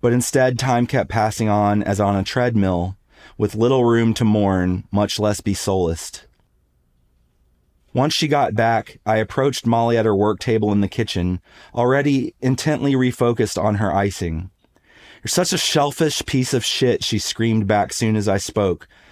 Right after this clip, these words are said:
back turned, tool in hand, refusing to hear anything I had to say. That it wasn't that I didn't like her mother, but that I missed mine. That we were both on the same side, or we were supposed to be.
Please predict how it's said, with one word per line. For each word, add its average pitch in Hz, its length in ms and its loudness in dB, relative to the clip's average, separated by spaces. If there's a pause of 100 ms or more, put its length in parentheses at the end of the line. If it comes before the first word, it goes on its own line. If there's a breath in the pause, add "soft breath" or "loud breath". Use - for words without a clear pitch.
(220 loud breath)
back 113 320 0
turned, 98 560 -2 (240 soft breath)
tool 123 320 0
in 120 100 2
hand, 98 460 0 (340 soft breath)
refusing 139 500 0
to 135 60 0
hear 127 220 2
anything 117 420 0
I 104 100 2
had 104 200 0
to 101 80 2
say. 90 480 -2 (880 loud breath)
That 127 140 0
it 120 100 0
wasn't 151 380 0
that 135 100 2
I 123 120 2
didn't 120 280 0
like 107 220 0
her 110 120 -2
mother, 104 540 0 (420 soft breath)
but 110 160 2
that 120 200 4
I 123 80 4
missed 135 280 0
mine. 110 540 0 (640)
That 120 180 0
we 139 100 2
were 143 140 2
both 135 260 0
on 156 120 0
the 135 80 0
same 131 320 0
side, 123 580 0
or 110 100 0
we 110 140 2
were 113 160 2
supposed 117 460 -4
to 95 80 -4
be. 90 320 -4